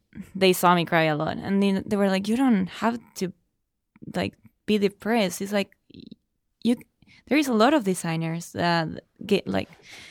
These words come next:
can live from design, and you don't have to stay here. It's like, and you can get a job. Just if you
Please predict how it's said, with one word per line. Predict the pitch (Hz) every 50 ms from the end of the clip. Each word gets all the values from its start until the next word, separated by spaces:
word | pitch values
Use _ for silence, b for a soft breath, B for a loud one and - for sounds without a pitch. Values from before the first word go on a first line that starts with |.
| B B B B _
can | 226 208 190 185
live | 190 190 190 180 180
from | - - 202 185 175 175
design, | 170 165 - 185 180 180 180 175 -
and | - - 175 170 165 165 - - 190
you | 220
don't | 233 220 233
have | 180 190 208 220 220
to | - 175
stay | - - 165 170
here. | 165 - 175 165 160 170 175 175 - _ _ _ - -
It's | - - - -
like, | 185 190 - - - _ _ _ _ _ _ _ _ _ _ _ _ _ _
and | - 233
you | 294 339
can | - 320 254
get | 196 196 202 175
a | 175
job. | 175 - 202 202 196 185
Just | - 190 180 - - B B B B B B B B
if | 175 175 -
you | 220 226 240 220 214